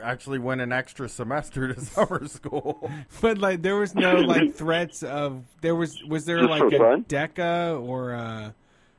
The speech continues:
Speaker 2: like, a O W E or whatever that's called?
Speaker 1: Yes.
Speaker 2: They never tried to get you into any of that?
Speaker 1: That, um, I asked my dad if I could get into it,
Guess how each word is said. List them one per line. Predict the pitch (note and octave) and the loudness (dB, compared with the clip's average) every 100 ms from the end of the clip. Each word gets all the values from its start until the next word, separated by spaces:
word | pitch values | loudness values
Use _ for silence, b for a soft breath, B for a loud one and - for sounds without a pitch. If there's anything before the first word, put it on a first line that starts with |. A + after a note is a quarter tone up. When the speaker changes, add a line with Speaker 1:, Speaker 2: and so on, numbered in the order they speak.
| _ | _
Speaker 2:
like, | - B2+ A#2+ | -6 -6 -4
a | B2+ A#2 A2+ A2 - | -4 -4 -4 -6 -6
O | C#3 C#3+ | -4 -2
W | C#3+ C3+ B2+ B2+ | -2 -4 -4 -4
E | C3+ D3 D3+ | -4 -2 -2
or | D3+ | -4
whatever | D3 D3 D3 | -4 -6 -6
that's | D3+ D3 - | -6 -8 -8
called? | D#3 D3+ D#3 D#3+ D3 _ _ _ _ C3 | -6 -4 -4 -6 -12 _ _ _ _ -4
Speaker 1:
Yes. | C3+ F3 | 2 2
Speaker 2:
They | E3+ | 2
never | D#3 D#3 D#3+ | 0 0 -2
tried | D#3+ | -2
to | C#3+ | -4
get | C3 C#3 C3 | -4 -6 -6
you | C#3+ C3+ | -6 -4
into | C#3 | -4
any | C#3+ C#3 C#3+ | -4 -4 -6
of | C#3 | -6
that? | C#3 D3+ F#3+ | -6 -6 -4
Speaker 1:
That, | - C3+ C3 C3 | 0 2 0 2
um, | C#3+ C#3+ C#3 C3+ | 4 4 2 0
I | C3 D3 C#3+ | 2 2 2
asked | B2+ C3 - | -2 -2 -4
my | C3+ A#2 | -6 -4
dad | A#2 A#2 A#2 | -2 -2 -2
if | A#2 | -4
I | A#2 A2 | -6 -8
could | G2+ | -8
get | F#2+ A2+ | -8 -6
into | A2 G#2+ G2+ A2+ G#2+ | -6 -8 -10 -8 -8
it, | G2+ G2 | -8 -10